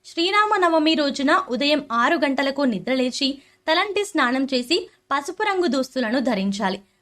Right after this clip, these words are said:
పూజా మందిరము, ఇల్లు మొత్తం శుభ్రం చేయాలి. పూజా మందిరము అలాగే గడపకి పసుపు, కుంకుమ లాంటి రంగవల్లికలను అలంకరించాలి. పూజా మందిరంలో దేవుడి పటాలకు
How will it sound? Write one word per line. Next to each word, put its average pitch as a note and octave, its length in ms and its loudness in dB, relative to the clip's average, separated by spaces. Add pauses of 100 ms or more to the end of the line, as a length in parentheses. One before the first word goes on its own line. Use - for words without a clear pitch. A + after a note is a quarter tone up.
(120)
పూజా G#4+ 360 2
మందిరము, E4 540 2 (100)
ఇల్లు D4+ 440 2
మొత్తం B3+ 380 0
శుభ్రం C4 360 -2
చేయాలి. G#3+ 440 -4 (340)
పూజా G4 320 2
మందిరము D#4+ 600 2
అలాగే C4 460 2
గడపకి C4 420 -2
పసుపు, E4+ 540 -2
కుంకుమ C#4+ 400 0
లాంటి A#3+ 380 -2
రంగవల్లికలను B3+ 960 0
అలంకరించాలి. G3+ 760 -4 (420)
పూజా G4 300 2
మందిరంలో D4 560 4
దేవుడి C4+ 400 2
పటాలకు A#3 640 -2